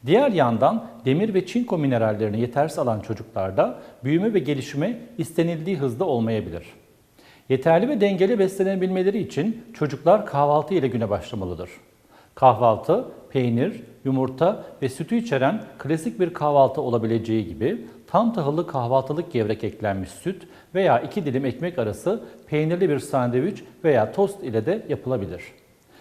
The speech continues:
Çocukların yanına ara öğün olarak okula götürmeleri için bir kutu süt verilebilir. Eğer çocuk okula beslenme çantası götürüyor ise oda ısısına dayanıklı yiyecek seçimi besin enfeksiyonları açısından önemlidir.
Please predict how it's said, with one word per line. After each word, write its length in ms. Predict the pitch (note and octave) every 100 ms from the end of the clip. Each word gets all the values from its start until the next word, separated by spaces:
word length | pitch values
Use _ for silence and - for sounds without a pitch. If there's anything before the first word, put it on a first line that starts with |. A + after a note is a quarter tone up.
| _ _
Çocukların 480 | D3+ D3+ - F#3+ C4+
yanına 520 | A3+ C3 A#2+ F3 -
ara 200 | D3+ G3
öğün 160 | G3 C#3+
olarak 380 | B2 G#2+ G3 - - -
okula 280 | D3 F#3 F3+
götürmeleri 600 | E3 E3+ D#3+ D#3+ E3+ B2+
için 380 | - D#3+ A3 - -
bir 180 | G3 E3+
kutu 180 | C#3+ A2+
süt 280 | - G#3 -
verilebilir. 480 | C3+ A2 G2 E2+ D2+ - _ _ _ _ _ _ _ _ _ _ _
Eğer 300 | E3+ G#3 A#3+
çocuk 340 | A#3 C#3+ G3+ -
okula 340 | D3+ E3 F3
beslenme 440 | D#3 D#3 D#3+ F#3 D#3+
çantası 420 | D#3 C3 A#2+ B2
götürüyor 440 | A#2+ A#2+ B2+ G#2+
ise 400 | E2 - D#3 A#3 - - -
oda 180 | C#3+ A3
ısısına 480 | A#3+ F#3 - E3 D3+
dayanıklı 460 | D3 D3+ D3 E3+
yiyecek 380 | D3+ C#3 B2+ -
seçimi 480 | - - G#2+ D#3+ B3 - -
besin 260 | D3+ D#3 G#3
enfeksiyonları 720 | E3 C#3+ C3 - B2 A2 G#2+
açısından 540 | C#3 - - B2 F#3+ A3+
önemlidir. 640 | E3+ G2 E2+ D#2+ -